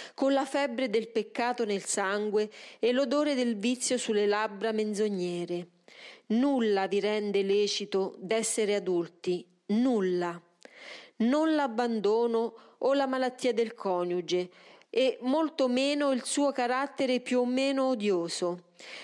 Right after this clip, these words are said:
Il più delle volte è il vostro esser lussuriosi che vi fa vedere odioso il compagno o la compagna. Lo volete vedere tale per giustificare a voi stessi il vostro vergognoso operato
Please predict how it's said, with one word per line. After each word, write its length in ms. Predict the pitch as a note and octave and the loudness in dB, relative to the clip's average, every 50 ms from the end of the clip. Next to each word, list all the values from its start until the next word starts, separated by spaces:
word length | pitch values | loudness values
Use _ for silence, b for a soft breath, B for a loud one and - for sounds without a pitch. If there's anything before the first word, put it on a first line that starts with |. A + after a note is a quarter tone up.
| B B B B B _ - | B B B B B _ -4
Il 220 | - C4 B3+ A#3+ | 0 0 0 0
più 200 | - - - F4 | 0 0 0 2
delle 260 | D#4 E4 D4 C4+ B3 | 2 2 2 2 2
volte 640 | G3+ G3+ G3+ F#3+ F#3 F#3 F#3 - - A3+ G#3+ - - | 2 2 2 2 2 0 -2 -2 0 0 0 0 0
è 160 | - - B3+ | -2 0 0
il 240 | C4 C4 C4 C4 A#3 | 2 2 0 0 -2
vostro 460 | A3+ D4 D4+ D#4 D4+ - - B3+ B3+ | 0 0 0 0 -2 -4 -2 0 0
esser 460 | B3 C4 C#4 C4 - - C4+ B3+ A3 G3+ | 2 0 0 -2 -2 -2 -2 -2 -2 0
lussuriosi 1040 | B3+ C4 C#4+ C#4 - - - C#4+ C4+ A#3 A#3 A3+ G3 F#3+ F#3 F3+ - - F#3 F#3+ F#3 B B B B B B | 0 0 0 0 -2 -2 -2 -2 0 2 2 2 2 2 2 0 -2 -2 -2 -4 -4 B B B B B B
che 160 | - C4+ B3 | 0 0 2
vi 140 | G#3+ B3 B3+ | 2 0 0
fa 180 | - D4+ C#4+ | 0 0 -2
vedere 460 | C4+ A#3 C4+ C4 G#3 B3+ B3+ A#3+ G#3+ G#3+ | 0 0 -2 0 2 2 2 2 4 2
odioso 560 | G#3 G3+ G3+ F3+ G#3+ A3+ A#3+ C4 B3 - B3+ | 2 0 0 0 2 2 2 2 0 0 -2
il 140 | A3+ G3+ - | -2 0 0
compagno 760 | - G#3 G3+ F#3 - - A3 A3+ A#3+ B3 B3+ B3+ C4 C4 | -2 -2 -2 -2 -4 -4 -2 -2 -2 -2 -2 0 0 0
o 300 | C4 - - - C4 C4+ | 0 -2 0 0 2 2
la 140 | C4 C4 B3+ | 2 2 0
compagna. 840 | C4 C4 B3 A#3 G#3 - - G3 F3 E3+ F3 F3 F3 F3 F3+ F3+ F3+ F3+ - _ B B B B B B B B B B | -2 -2 -4 -4 -6 -6 -6 -4 -4 -4 -4 -4 -4 -2 -2 -4 -4 -8 -12 _ B B B B B B B B B B
Lo 180 | G#3+ A#3 B3+ | 0 0 2
volete 400 | B3+ C4 D4 D4+ D#4+ D#4 - C#4 | 2 2 0 0 0 0 0 0
vedere 440 | A3+ A#3+ B3 G#3+ B3 B3+ B3+ A#3+ A3 | 0 0 0 2 2 2 2 2 0
tale 520 | A3 A3+ G#3 G#3 F#3+ F#3 F#3 G3 G3 G3+ G3+ B B B B _ - | 0 -2 -2 -2 0 0 0 0 0 -2 -4 B B B B _ -2
per 180 | - C#4+ C4 | -2 -2 0
giustificare 880 | A3+ A3+ C4+ A#3+ - - D4+ B3+ - C#4+ - C#4+ A#3+ A3 G3+ G3 F#3 G3 | -2 -2 -2 -2 0 -2 0 0 0 0 0 0 0 0 0 0 0 0
a 60 | G#3 | 0
voi 180 | F#3+ G3 A3 A3+ | 0 0 0 0
stessi 580 | A3 - - - D4 D#4 D#4 - - - C4 | 0 -2 -2 0 0 0 0 0 -2 -2 0
il 120 | A#3+ A#3 G#3+ | 0 0 0
vostro 400 | G3+ C4 D4 C#4+ - - C4 A#3+ | 0 0 0 -2 -2 -2 -2 0
vergognoso 640 | G#3+ A#3 G#3+ G3 A3 A3+ A3+ A#3 C4 C#4+ C#4+ - A#3+ | 0 -2 0 0 0 0 2 0 0 -2 0 0 -2
operato 720 | G#3+ - G#3+ G#3 G#3 G#3 A3 A#3 B3 B3 B3+ B3 B3+ | 0 0 0 0 2 0 0 -2 0 0 0 -2 -2